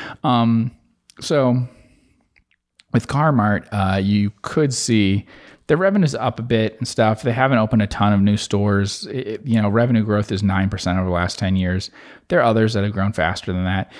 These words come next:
They buy back a ton of stock. Um, there's a few things that worry me a little bit. One is the orientation towards, are we gonna become more of a sales type of organization?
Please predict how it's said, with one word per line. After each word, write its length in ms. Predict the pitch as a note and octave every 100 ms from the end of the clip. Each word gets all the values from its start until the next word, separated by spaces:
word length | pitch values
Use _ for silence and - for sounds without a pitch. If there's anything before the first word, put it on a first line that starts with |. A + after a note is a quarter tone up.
| -
They 80 | -
buy 180 | D3+ D3
back 240 | D#3+ D#3
a 40 | A#2
ton 220 | - G2+
of 80 | G2+
stock. 540 | - F#2+ F#2 A2 - - -
Um, 600 | G#2+ G2+ F#2+ F#2 G2 C3 - _ _ _ _ _ _ _ _ _ _ _ _ _ _
there's 200 | E3 E3
a 40 |
few 160 | E3+ G#3+
things 160 | F3
that 160 | C3 G#2
worry 220 | G#2+ G2+
me 100 | F#2+
a 80 | E2+
little 200 | E2+ D#2
bit. 220 | C#2 A1+ _ _ _ _ _ - E3+
One 320 | D3 C#3+ D#3
is 140 | C#3+ C3+
the 400 | A#2+ A2+ G#2 - -
orientation 480 | A#2+ A2+ A2+ G#2+ A2
towards, 300 | G#2+ G2+ A2 -
are 140 | G#2 G#2+
we 80 | G#2
gonna 140 | G#2
become 160 | - G2
more 120 | G2
of 80 | F2
a 40 |
sales 260 | - F2+ F2
type 200 | E2 E2
of 120 | -
organization? 560 | F#2+ F2+ F2 C#2 -